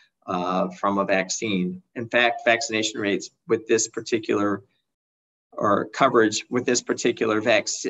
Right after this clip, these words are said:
or these particular vaccines with this virus actually probably has to be on the level of eighty, eighty-five percent, uh, to really achieve that kind of herd or community protection,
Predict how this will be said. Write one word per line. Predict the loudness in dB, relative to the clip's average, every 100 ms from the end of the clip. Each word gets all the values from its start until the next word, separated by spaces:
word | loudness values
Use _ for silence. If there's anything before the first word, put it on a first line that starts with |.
| -4
or | -4
these | 0 -2 -2
particular | -6 -6 -2 0 2
vaccines | 2 2 0 0 -2 0
with | 0
this | 0 0
virus | 2 4 4 2 -2
actually | -4 -4 -10 -2
probably | 0 0 0
has | 0 -2 -2
to |
be | -4 -2 -2 -4 -6
on | -2 0 0
the | -2 0
level | 0 0 -4 -6
of | -6 -2
eighty, | -2 0 -2 -4 -4
eighty-five | -4 -4 -6 0 0 -2 -10
percent, | -10 -4 0 -2 -2 _ _ _ _
uh, | 2 4 4 0
to | -6
really | 0 2 2 -4 -10
achieve | -12 -2 -2 -2
that | -2 -6 -6 -10
kind | -6 -6
of | -8 _ _ _ -20 -4
herd | 2 4 4
or | 0 -4
community | -6 -2 -2 -2 -4 -6 -10
protection, | -12 -4 -4 -2 -6 -6 -6